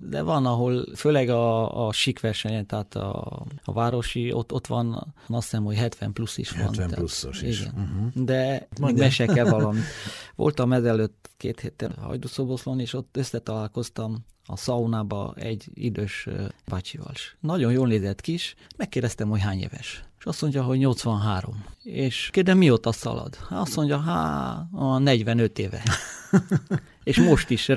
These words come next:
Speaker 1: Úgy nézett ki, becsület szavamra, hogy, hogy olyan lábai voltak, mint egy harminc éves ember. Semmi vízszér, semmi, a feszes, a bőre feszes volt. Annyira egészséges, ö, és akkor beszélgettem vele többet, s mondta, hogy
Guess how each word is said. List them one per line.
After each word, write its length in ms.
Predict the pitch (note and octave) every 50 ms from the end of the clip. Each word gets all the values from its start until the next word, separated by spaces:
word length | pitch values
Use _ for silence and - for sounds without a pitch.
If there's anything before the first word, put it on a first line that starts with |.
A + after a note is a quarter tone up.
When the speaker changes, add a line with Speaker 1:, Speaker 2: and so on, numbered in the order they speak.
| - _
Speaker 1:
Úgy 180 | - D#3+ G#3
nézett 380 | A3 A#3 G3 D3 C#3+ C3+ C3 -
ki, 160 | - D#3 D3
becsület 420 | C#3+ C#3+ D3+ D3 - D3 C#3+ C3+ -
szavamra, 500 | - D3+ C#3+ D3 D3 C#3+ D3 D3 C#3+ C#3
hogy, 300 | C#3 C#3+ C#3+ C#3+ B2+ C#3
hogy 360 | C#3+ D3 D3 B2+ A2 - - - D3 D3+ E3+ - - -
olyan 260 | A3 F3+ F#3+ F#3 E3+ D#3+
lábai 320 | F3 F3+ D#3+ D3 C#3+ C#3+
voltak, 360 | C3+ D#3 E3+ - D#3 C#3+ C3
mint 160 | C3 C3 B2
egy 100 | C3+ B2
harminc 400 | A#2+ C#3+ D3 C3+ A#2+ A#2+ A2 -
éves 260 | - A#2 A2+ G#2+ - C3
ember. 200 | B2 A#2+ A2+ A#2
Semmi 440 | - - - E4 - G3 C#3+ B2+ A#2+
vízszér, 600 | A2+ G#2+ A2+ D3+ E3 - - - - B2+ A#2+ A#2
semmi, 420 | - - - F3 E3+ D3+ C3+ B2+
a 140 | A#2+ A#2+ B2 -
feszes, 640 | - - - A3 G3+ - - - A#2+ A2 - - - - - - - _ E3+ - - B2+
a 120 | A#2 C3
bőre 380 | C3 C3+ E3 G#3+ A3 D#3+ C#3+ B2+
feszes 460 | - - F3 E3 - - C3+ A#2+ -
volt. 500 | - C3 A#2+ - D3 C#3 D#3 C3+ - - -
Annyira 720 | - - F#3+ G3 F#3+ F3+ D#3+ D3+ C#3+ C#3 C3+ B2+ A#2 G2+ - -
egészséges, 800 | B2 D#3+ E3 D3 C#3+ C3+ - - C3+ A#2 B2 A#2+ A2+ - - -
ö, 280 | C3+ B2+ A#2 A2+ A2 - - - -
és 140 | D#3+ - -
akkor 360 | E3 - - E3+ D#3 D#3 D#3 E3+ F3+ F3 E3 F3+ F3+ -
beszélgettem 680 | F3+ E3+ C#3+ - - B2+ A#2 B2+ A#2+ - - C3 B2
vele 220 | B2 B2 A#2 A2+ A2+
többet, 460 | - - E3 D#3+ C#3+ C#3+ C#3+ C#3 -
s 180 | - - - -
mondta, 400 | G3 G3+ F#3 C3+ A#2+ A2+ - A#2
hogy 280 | A2 A#2 A#2+ A#2+ -